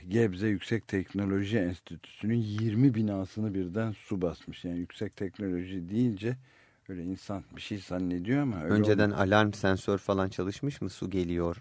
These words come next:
Speaker 2: su geliyor falan diye.
Speaker 1: Fazla yüksek teknoloji olduğu için belki de çalışmamıştır.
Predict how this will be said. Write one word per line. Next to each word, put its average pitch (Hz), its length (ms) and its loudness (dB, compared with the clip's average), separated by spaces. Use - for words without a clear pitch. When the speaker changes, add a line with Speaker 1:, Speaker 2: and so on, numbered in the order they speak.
Speaker 2:
su - 220 -8
geliyor 85 600 0
falan 80 340 -2
diye. 104 200 -4
Speaker 1:
Fazla 123 440 6
yüksek 127 400 4
teknoloji 101 640 0
olduğu 95 300 0
için 110 340 2
belki 92 300 0
de 131 100 4
çalışmamıştır. 107 1040 0